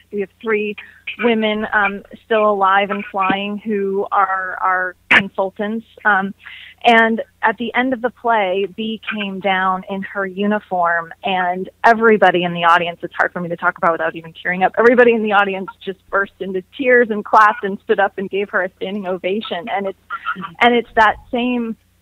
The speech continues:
sense of these, these women who, who broke down, you know, these barriers, who broke down every barrier. A lot of women wouldn't, weren't driving at this time, let alone flying planes.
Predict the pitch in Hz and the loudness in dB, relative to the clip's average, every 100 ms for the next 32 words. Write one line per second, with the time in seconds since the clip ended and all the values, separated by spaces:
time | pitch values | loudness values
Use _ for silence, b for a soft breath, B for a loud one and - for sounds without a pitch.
0 | _ - 254 233 226 - 180 196 196 185 | _ -2 0 -2 -6 -10 -8 -8 -10 -10
1 | - 202 190 185 233 247 220 190 196 - | -6 -6 -6 -4 0 0 0 -2 -2 0
2 | 226 202 185 165 _ - 214 208 - 208 | 0 2 0 -6 _ -4 -2 0 6 6
3 | 226 - 214 208 233 214 196 - 202 190 | 6 4 4 4 2 -2 -6 -8 -6 -4
4 | 185 180 190 190 - _ 208 214 285 254 | -4 -4 -8 -8 -12 _ 4 4 4 2
5 | 156 120 180 - 214 175 208 208 220 208 | -2 -4 -6 -6 -6 2 4 4 2 2
6 | 208 254 214 202 190 - 196 226 240 202 | 0 0 2 2 2 2 4 4 4 -2
7 | 214 202 185 _ 214 214 208 196 214 - | -4 -6 -8 _ -2 -2 -2 -4 -4 -4
8 | - - 190 208 285 214 143 - - - | -10 -4 -2 0 -2 -4 -8 -12 -18 -10
9 | 175 170 - 180 156 - - B B - | -10 -10 -10 -8 -6 -10 -18 B B 0
10 | 220 214 202 202 226 226 196 170 165 165 | 4 4 4 2 0 -2 -2 -4 -4 -8
11 | - 175 170 170 | -10 -10 -10 -14